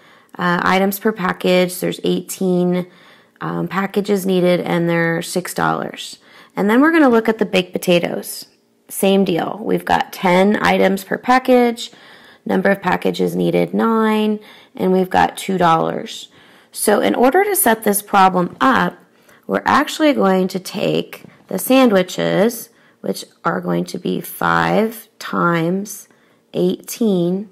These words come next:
times six dollars,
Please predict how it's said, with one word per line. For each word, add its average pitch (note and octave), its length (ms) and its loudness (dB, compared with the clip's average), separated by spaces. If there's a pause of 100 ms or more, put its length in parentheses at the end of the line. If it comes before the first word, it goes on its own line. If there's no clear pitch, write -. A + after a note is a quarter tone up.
(720)
times F3+ 960 0
six - 580 -6
dollars, E3+ 800 -4